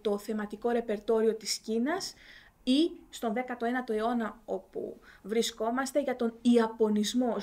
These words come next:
Japonisme, ε, τέχνη δυτική, η οποία είναι επηρεασμένη από την ιαπωνική τέχνη και ιδιαίτερα από τα χαρακτικά, τα ukiyo-e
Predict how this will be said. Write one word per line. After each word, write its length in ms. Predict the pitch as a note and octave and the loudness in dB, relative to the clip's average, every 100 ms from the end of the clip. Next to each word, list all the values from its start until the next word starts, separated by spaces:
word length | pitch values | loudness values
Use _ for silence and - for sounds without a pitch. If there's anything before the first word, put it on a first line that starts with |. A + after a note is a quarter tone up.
| A3 | -2
Japonisme, 920 | G#3+ G#3 G3+ G3+ G#3+ G#3+ A3+ C4+ D4+ - - - | -4 -2 0 2 2 2 2 0 -2 -10 -20 -8
ε, 180 | G#3+ G#3 G3+ - | -4 -4 -6 0
τέχνη 520 | B3 B3+ B3+ - C4+ | 4 4 0 -4 -2
δυτική, 400 | A#3+ A#3+ G#3+ C4 | -2 -2 -8 -4
η 40 | C#4 | -4
οποία 280 | G#3+ B3 | -2 -2
είναι 180 | B3 B3+ A#3+ | 0 -2 -4
επηρεασμένη 1000 | A3 G#3+ G#3 G3 - G#3 G#3+ A3+ C#4 D#4+ - - - | -4 -4 -4 -4 -6 -6 -4 -2 -4 -6 -12 -14 -4
από 300 | A3+ A3+ G#3+ | -4 -2 -4
την 200 | G#3+ G#3 | -2 -2
ιαπωνική 560 | G#3 G#3 G3+ G3 C4 - | -2 -4 -8 -6 -12 -4
τέχνη 340 | G3 G#3+ B3 | -4 -2 -4
και 300 | B3+ A3+ G#3+ - - | -4 -6 -6 -10 -8
ιδιαίτερα 600 | G#3 G#3 G3 G3+ B3 A#3 | -8 -2 -2 0 -4 -4
από 160 | A3 | -6
τα 160 | G#3+ G3+ | -8 -10
χαρακτικά, 1000 | - G3+ F#3+ - F#3+ - G3+ G3 B3 - - - - | -8 -10 -10 -12 -16 -6 -2 0 -2 -10 -20 -20 -18
τα 140 | - | -8
ukiyo-e 600 | G3+ - A3+ G#3 G3+ G3 | -8 -4 -4 0 0 -2